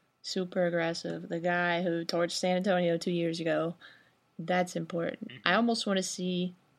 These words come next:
Speaker 1: LeBron in more of, like, a Draymond role in
Speaker 2: Yeah.
Speaker 1: this series, like, kind of facilitator. Obviously, he's still gotta score, but let's let Kyrie kinda run the show a little bit and see what happens.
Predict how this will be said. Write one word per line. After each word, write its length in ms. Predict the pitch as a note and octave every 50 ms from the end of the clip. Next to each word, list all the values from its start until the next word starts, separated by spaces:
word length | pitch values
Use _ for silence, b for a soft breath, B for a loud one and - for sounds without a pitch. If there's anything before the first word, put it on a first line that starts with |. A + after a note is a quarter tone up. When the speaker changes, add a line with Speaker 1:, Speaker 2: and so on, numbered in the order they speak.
| _ _ _ _ _ _ - _ _ _
Speaker 1:
LeBron 520 | E3+ D#3+ D3+ - D#3+ D#3+ E3 F3 F3 F3
in 160 | E3 D#3 D3+ D3
more 200 | D#3+ F3 F3+ E3+
of, 220 | D#3+ E3+ E3 E3+
like, 220 | - - D#3 E3 -
a 80 | E3+
Draymond 580 | D#3 D#3+ D#3+ D#3+ D#3 D#3+ E3 D#3 D3+ C#3+ C3+ C#3+
role 320 | D#3 E3 F3 - - - - _ _
in 80 | G#3+ G#3+
Speaker 2:
Yeah. 280 | G#3+ - E3 D#3 D3+
Speaker 1:
this 120 | D3+ D3+ -
series, 420 | - - C2 B1 - - - -
like, 260 | - A1+ G#1 - - - _ B B B B B B B B _
kind 200 | - - E3+ D#3+
of 260 | D#3 D3+ D3+ - -
facilitator. 720 | _ - - F3 - F3+ F3 F3 E3+ - F3 E3+ E3 E3+ -
Obviously, 320 | - G3 F#3 F3+ F3+ F3+
he's 80 | E3 -
still 140 | - E3+ D#3+
gotta 280 | D#3+ F3 D3+ C#3+ C3+
score, 380 | - - - F3+ E3+ E3 D#3 D3
but 300 | - - C#3+ C#3+ - _ _ B B B B B B B B B B _ _ - - _ _ _ _ _ -
let's 240 | F3 F3+ F3+ -
let 200 | G3 F#3+ F#3 - - _ _
Kyrie 360 | - - F3 F3 F3 F3 F3
kinda 260 | F3+ G#3 F#3+ F#3 F3+ E3+
run 140 | E3+ E3+ F3
the 60 | F3
show 220 | E3+ - F#3 F3+
a 40 | F3+
little 160 | F3+ F3+ F#3
bit 260 | F#3 G3 G3 F#3+ - -
and 80 | G3+ F#3
see 140 | - G#3
what 100 | G3 G3
happens. 640 | G3 G3 G3+ G3+ G3+ - G#3+ G#3+ A3 A3+ - -